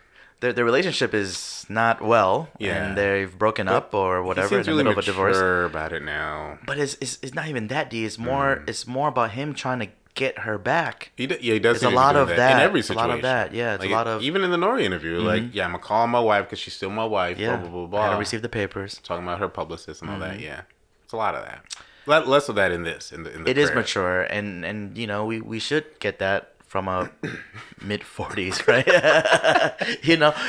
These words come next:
Speaker 1: we're, we're thinking over here selfishly, man, we get that eight oh eights part two.
Speaker 2: Oh, man. Oh, man.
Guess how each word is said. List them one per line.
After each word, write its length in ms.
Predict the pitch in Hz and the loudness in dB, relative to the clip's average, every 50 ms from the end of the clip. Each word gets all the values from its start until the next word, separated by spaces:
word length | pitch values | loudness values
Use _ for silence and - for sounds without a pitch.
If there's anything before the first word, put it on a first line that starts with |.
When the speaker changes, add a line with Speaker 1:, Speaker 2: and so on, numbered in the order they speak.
| 160 - - | -4 -4 0
Speaker 1:
we're, 200 | 139 147 151 - - | 4 6 6 6 8
we're 140 | 156 165 170 | 8 6 8
thinking 300 | 160 160 151 - 139 135 | 8 4 4 4 4 4
over 160 | 123 123 117 | 4 6 6
here 300 | 123 139 151 147 135 117 - | 6 6 8 6 6 4 2
selfishly, 680 | - 131 131 160 - - 131 - - 131 123 120 120 - _ _ _ _ - | 2 4 4 4 4 2 0 2 2 2 2 2 -2 -8 _ _ _ _ -14
man, 160 | - 92 92 | -10 -8 -6
we 80 | 92 95 | -6 -6
get 140 | - 101 95 | -6 -4 -2
that 120 | 101 92 - | -2 -2 0
eight 140 | 95 98 | 0 0
oh 140 | 101 98 98 | 0 2 2
eights 160 | 101 104 - | 2 0 -2
part 260 | - - - 107 107 - | -4 -4 -2 -2 -2 0
two. 260 | - 127 139 175 220 - | 0 0 0 0 -2 -8
Speaker 2:
Oh, 60 | - | -14
man. 360 | 87 - - - - - - - - _ _ _ _ _ _ _ _ _ _ _ _ _ _ _ - | -18 -18 -18 -16 -16 -16 -18 -20 -20 _ _ _ _ _ _ _ _ _ _ _ _ _ _ _ -16
Oh, 180 | 80 78 76 73 | -14 -14 -14 -16
man. 280 | 73 73 76 73 71 | -18 -18 -20 -20 -20